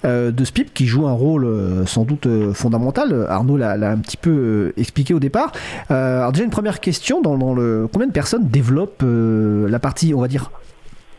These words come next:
euh, le cœur de SPIP ? Il y a combien de personnes dans l'équipe qui développent ? Parce que souvent quand on parle de logiciel libre, les gens s'imaginent qu'il y a cent cinquante personnes, des milliers de personnes, et des fois on est surpris par les chiffres. Arnaud, il y a combien de personnes qui développent SPIP actuellement ?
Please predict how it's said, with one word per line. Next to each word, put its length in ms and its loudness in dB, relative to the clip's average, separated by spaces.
euh, 100 2
le 80 0
cœur 300 -2
de 80 2
SPIP ? 400 -2
Il 60 0
y 40 4
a 20 -6
combien 160 0
de 60 -2
personnes 260 0
dans 80 2
l'équipe 340 -2
qui 100 0
développent ? 240 2
Parce 100 -2
que 120 -2
souvent 240 0
quand 160 -2
on 60 0
parle 180 0
de 40 0
logiciel 340 0
libre, 140 2
les 100 2
gens 120 2
s'imaginent 600 0
qu'il 120 -2
y 40 2
a 100 2
cent 160 0
cinquante 280 0
personnes, 360 0
des 80 2
milliers 180 2
de 60 -8
personnes, 640 0
et 100 0
des 80 0
fois 140 0
on 40 2
est 40 0
surpris 240 -2
par 160 0
les 80 2
chiffres. 260 -2
Arnaud, 200 0
il 40 0
y 40 2
a 20 0
combien 180 0
de 60 -4
personnes 240 0
qui 100 -2
développent 300 0
SPIP 320 -2
actuellement ? 380 0